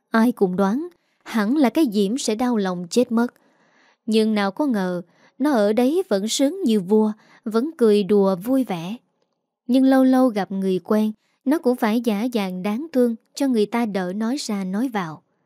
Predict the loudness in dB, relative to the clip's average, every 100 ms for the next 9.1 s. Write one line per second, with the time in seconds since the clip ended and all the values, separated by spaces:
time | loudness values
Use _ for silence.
0 | _ _ _ _ _ -4 2 2 2 2
1 | 2 2 2 0 0 0 0 -2 0 0
2 | 0 0 0 2 0 0 -2 -2 -2 0
3 | -2 0 -2 -2 _ 0 2 0 0 -2
4 | 0 -2 -2 -4 -6 -10 _ _ _ _
5 | -8 -2 2 2 0 -2 0 0 0 -4
6 | -8 -20 -2 0 0 0 -2 -2 -6 -6
7 | -4 -4 _ 0 0 -2 -2 -2 -4 _
8 | _ _ -2 0 2 2 2 2 0 0
9 | -2